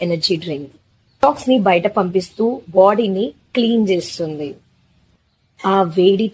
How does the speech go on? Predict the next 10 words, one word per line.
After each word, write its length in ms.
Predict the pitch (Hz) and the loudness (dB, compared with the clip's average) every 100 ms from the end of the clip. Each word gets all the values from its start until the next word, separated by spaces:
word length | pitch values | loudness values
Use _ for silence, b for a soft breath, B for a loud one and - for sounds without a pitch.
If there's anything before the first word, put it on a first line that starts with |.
| - | -4
చాయ్ 200 | 175 185 | 0 0
సిప్ 320 | 185 180 - | 0 -6 -2
వల్ల 380 | 185 175 165 156 - _ - | -2 0 -2 -6 -10 _ -10
మనకున్న 580 | 175 190 190 190 190 202 | -4 -2 -2 -2 -2 -2
స్ట్రెస్ 420 | 202 - 175 - | -2 -4 -6 -4
ని 80 | 185 | -2
కూడా 160 | 180 | -2
తగ్గించి, 720 | 175 175 160 190 185 - 165 - _ _ _ 185 | -4 -8 -6 -6 -6 -4 -6 -8 _ _ _ -4
మైండ్ 420 | 185 196 208 196 | 0 2 2 0
ని 160 | 185 | -2